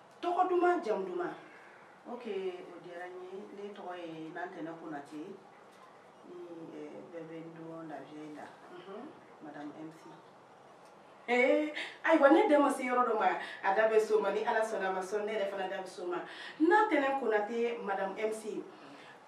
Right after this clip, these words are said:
Speaker 1: an y'a jateminɛ, seko ni dɔnko kɛnɛ kan, i place ka bon a la kosɛbɛ, kosɛbɛ. Mais n bɛ fɛ k'a dɔn, k'a ta i yɛrɛ da la, n bɛ n da ye, n bɛ n tigi la ye. E bɛ dɔnkili jumɛn da? Jeli dɔnkili wa, bamanan dɔnkili wa,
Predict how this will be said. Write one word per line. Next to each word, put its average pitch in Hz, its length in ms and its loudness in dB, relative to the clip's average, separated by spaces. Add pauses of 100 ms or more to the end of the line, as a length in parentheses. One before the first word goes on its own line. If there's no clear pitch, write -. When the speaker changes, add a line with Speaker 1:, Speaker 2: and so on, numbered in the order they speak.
Speaker 1:
an 349 140 8
y'a 392 140 6
jateminɛ, 233 720 2
seko 359 360 2
ni 339 140 6
dɔnko 254 320 2
kɛnɛ 226 280 -2
kan, 196 460 2
i 285 100 -4 (180)
place 208 340 -2
ka - 140 -2
bon 190 160 -2
a 190 60 0
la 196 140 0
kosɛbɛ, 311 380 -4
kosɛbɛ. 311 420 -2 (340)
Mais 349 280 10
n 349 80 10
bɛ 403 160 6
fɛ 302 160 4
k'a 226 300 4
dɔn, 262 340 4
k'a 233 260 2
ta 214 180 0
i 302 100 0
yɛrɛ 233 260 0
da 220 140 0
la, 202 200 4
n 247 80 2
bɛ 320 140 6
n 311 40 6
da 233 120 4
ye, 233 100 2
n 226 80 0
bɛ 233 120 0
n 226 40 -2
tigi 190 180 -8
la 190 80 -2
ye. 185 120 -2 (300)
E - 80 0
bɛ 302 400 4
dɔnkili 214 340 2
jumɛn 214 260 -4
da? 214 80 0 (100)
Jeli 226 220 -6
dɔnkili 349 420 2
wa, 285 260 6
bamanan 277 400 0
dɔnkili 285 360 -4
wa, 233 120 0